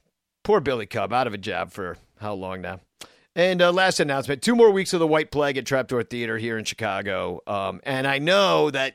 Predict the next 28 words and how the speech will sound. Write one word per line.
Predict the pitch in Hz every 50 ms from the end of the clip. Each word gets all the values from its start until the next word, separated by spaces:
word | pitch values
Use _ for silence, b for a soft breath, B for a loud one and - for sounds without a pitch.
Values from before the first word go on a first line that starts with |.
| _ -
uh, | 131 131 123 117 117 98 -
Corey | - - 185 170 151
Finneran | - - 180 190 190 180 170 156 151 151 151 - b b b b b b b b
and | - 127
Andrew | 147 156 147 143 143 131
Round | 135 131 135 131 131 131 131 110 - -
and | 120 120 110
their | 107 110
wives | 110 117 117 117 113 113 101 -
are | 113
gonna | 98 113 107 104
go | 98 98 131 143 147 143 143
there | 131 120 117 117 117 120 120 - - -
and | 123 120 110 110 107
see | - - 151 143
the | 123 -
play | - 135 135 131 127 123 123 -
on, | 120 113 113 113 113 110
uh, | 104 104
Friday | - - 135 127 131 127 127 120
the | 101 107 101
seventeenth, | - - 120 110 110 101 - - 123 117 104 - - - - _ _ _ _ _ _ _ _ -
uh, | 101 98 92
which | 95 104 95 95
is | 92 87
this | 85 107 156 147
coming | - - 117 110 107 101
Friday. | - - 85 87 92 95 90 90 90